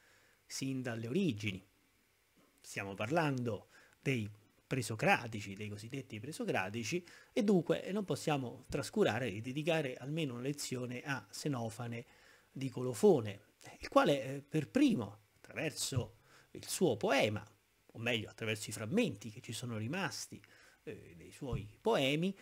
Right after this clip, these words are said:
pone una questione importante all'ordine del giorno, cioè si interroga intorno alla natura di Dio, intorno alla natura del divino. Dunque questo è il tema che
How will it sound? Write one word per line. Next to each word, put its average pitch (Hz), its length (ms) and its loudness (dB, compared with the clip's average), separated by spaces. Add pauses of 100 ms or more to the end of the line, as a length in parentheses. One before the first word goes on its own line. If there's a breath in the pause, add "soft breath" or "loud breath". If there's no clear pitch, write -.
(480 loud breath)
pone 214 540 8
una 233 260 -4
questione 160 500 -2
importante 135 840 -4
all'ordine 160 520 -2
del 208 140 0
giorno, - 460 -6 (540)
cioè 185 240 2
si - 140 0
interroga 160 680 -2
intorno 160 600 0
alla 151 220 -2
natura 117 540 0 (320 loud breath)
di 190 240 2
Dio, 98 360 -4
intorno 156 420 -2
alla 185 160 -6
natura 110 540 -8 (380 soft breath)
del 120 420 -4 (220)
divino. 104 540 -2 (180)
Dunque 214 300 2
questo 202 300 2
è 180 40 2
il 180 140 0
tema 135 340 -4 (1120)
che 160 240 4